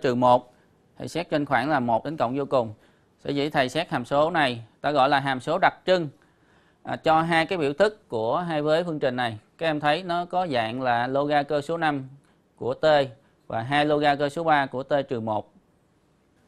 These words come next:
À, tiếp theo thì thầy sẽ đi tính đạo hàm của cái hàm số F T này. Và ta nhận xét rằng đạo hàm này nó lớn hơn không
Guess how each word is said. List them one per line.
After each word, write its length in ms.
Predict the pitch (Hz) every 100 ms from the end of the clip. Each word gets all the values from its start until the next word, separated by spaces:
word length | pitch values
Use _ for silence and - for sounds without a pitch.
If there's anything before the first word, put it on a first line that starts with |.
| _ _ _ -
À, 120 | 117
tiếp 180 | - 202
theo 200 | 190 170
thì 160 | 160 139
thầy 180 | 139 131
sẽ 120 | 151
đi 160 | 165 156
tính 220 | 170 202
đạo 160 | 139
hàm 340 | 143 135 123 120
của 200 | 113 131
cái 160 | 170
hàm 220 | 165 131 117
số 140 | 151
F 100 | 165
T 120 | -
này. 420 | 151 143 139 113 104 _ _ _ _ _ _ _ _ _ _ _ _ _ _ _ _
Và 240 | - 120 120
ta 440 | 139 143 143 139 - -
nhận 160 | 113
xét 240 | 120 175 156
rằng 220 | 131 120
đạo 140 | 117
hàm 260 | 139 127 123
này 180 | 120 120
nó 140 | 135
lớn 280 | 151 170 220
hơn 140 | 165
không 280 | 160 156